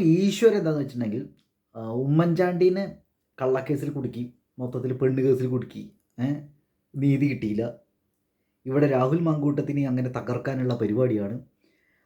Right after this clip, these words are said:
ആ പാർട്ടിയിൽ പോലും രാഹുൽ മാങ്കൂട്ടത്തിലുള്ള ഒരു, ഒരാൾ വളർന്നു വരരുത് എന്ന് ആഗ്രഹിക്കുന്ന ആളുകളുണ്ട് എന്നതുകൊണ്ട് രാഹുൽ മാങ്കൂട്ടത്തിനെ എല്ലാവരും കൂടി പൂട്ടിക്കെട്ടാൻ ശ്രമിക്കുമ്പോൾ പാർ-, ആ പാർട്ടിക്കാർ പോലും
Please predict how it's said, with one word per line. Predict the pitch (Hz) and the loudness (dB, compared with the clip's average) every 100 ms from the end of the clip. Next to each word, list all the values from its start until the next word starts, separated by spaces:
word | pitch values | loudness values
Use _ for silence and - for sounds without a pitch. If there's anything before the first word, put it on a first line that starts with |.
| - | -8
ആ | 120 | -6
പാർട്ടിയിൽ | 151 131 135 - 147 | -2 -2 -2 0 0
പോലും | 147 151 160 180 - _ 117 | 2 6 6 4 -2 _ -8
രാഹുൽ | 120 117 147 | -6 -2 -2
മാങ്കൂട്ടത്തിലുള്ള | 143 139 139 127 135 135 127 127 | -2 -2 -4 -4 -6 -6 -2 0
ഒരു, | 127 127 123 127 135 | 2 2 0 -4 -2
ഒരാൾ | 127 127 127 | 0 2 2
വളർന്നു | 120 117 123 127 | 0 0 0 0
വരരുത് | 117 120 127 | 2 0 0
എന്ന് | 123 | -2
ആഗ്രഹിക്കുന്ന | 113 110 113 110 117 | -2 -2 -4 -4 -6
ആളുകളുണ്ട് | 110 110 113 120 113 110 113 120 - | -4 -2 0 0 0 0 -2 -4 -6
എന്നതുകൊണ്ട് | 110 110 113 107 104 127 | -4 -2 -2 -4 -4 -4
രാഹുൽ | 110 107 135 | -4 -4 -4
മാങ്കൂട്ടത്തിനെ | 123 113 107 113 117 107 | -4 -4 -4 -6 -6 -4
എല്ലാവരും | 110 110 113 | -2 -2 -2
കൂടി | 117 120 - _ - - _ | -4 -6 -10 _ -20 -20 _
പൂട്ടിക്കെട്ടാൻ | 123 117 117 117 113 | -2 0 0 0 -4
ശ്രമിക്കുമ്പോൾ | 113 110 - 107 107 | -4 -6 -4 -6 -4
പാർ-, | 101 110 - - | -4 -6 -6 -6
ആ | 120 | -6
പാർട്ടിക്കാർ | 117 113 - 127 131 131 | -4 -4 -4 -2 0 2
പോലും | 123 139 156 | 2 6 6